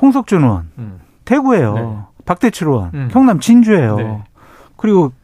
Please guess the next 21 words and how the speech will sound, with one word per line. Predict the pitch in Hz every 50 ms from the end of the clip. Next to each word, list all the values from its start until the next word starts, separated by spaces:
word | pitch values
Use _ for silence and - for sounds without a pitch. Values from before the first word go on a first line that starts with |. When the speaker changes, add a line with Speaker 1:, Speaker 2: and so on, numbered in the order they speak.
| _ _ - - _ _ _
Speaker 1:
박성중 | - 170 - - 214 196 180 165 156 139
의원, | 123 104 92 85 147
Speaker 2:
네. | 123 113 101 90 - - _ _ _
Speaker 1:
가장 | - - 262 370 381 370 349 320 226
수도권에서, | - - 294 262 - - 240 220 214 196 175 156 165 147 123 107 101 110
서울에서 | - - 269 269 254 220 180 175 147
제일 | - - 196 226 226 196 151
좋은 | 151 143 147 143 127 101
Speaker 2:
강남. | 85 92 135 131 127 113 117 127 - - _ _ _ _
Speaker 1:
서초예요. | - - - 302 - - 339 294 226 170 127 233
Speaker 2:
서초죠, | - 175 135 123 135 113 104 98
서초. | - 127 123 - - - 98 90 151 -
Speaker 1:
자기들은 | - 135 147 147 165 180 196
Speaker 2:
음. | 175
Speaker 1:
공천만 | - - 143 151 - 196 202 196 190 190 180 170
받으면 | 160 143 131 131 127 143 170 180 165 139 107 95 90 92 - -
당선이 | - 165 190 208 226 233 214 196
돼요. | - 123 113 107 104 107 110 113 107
Speaker 2:
네. | 117
Speaker 1:
문제가 | 139 175 175 196 185 160
없어요. | 123 - - - 120 117 117 127 127 113 104